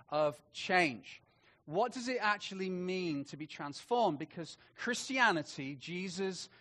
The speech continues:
uh, a belief in Jesus, following Jesus, is all about transformation. When you come to know Jesus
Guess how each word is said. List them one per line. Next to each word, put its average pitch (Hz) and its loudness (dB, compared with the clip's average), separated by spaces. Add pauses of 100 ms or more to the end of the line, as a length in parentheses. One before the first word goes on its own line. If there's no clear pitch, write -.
(140)
uh, 151 2
a 135 -6
belief 165 0
in 208 -6
Jesus, 147 -6
following 185 0
Jesus, 143 -8 (240)
is 185 -4
all 220 8
about 170 4
transformation. 175 0
When 143 -4
you 190 -4
come 202 -4
to 180 -6
know 180 4
Jesus 196 -4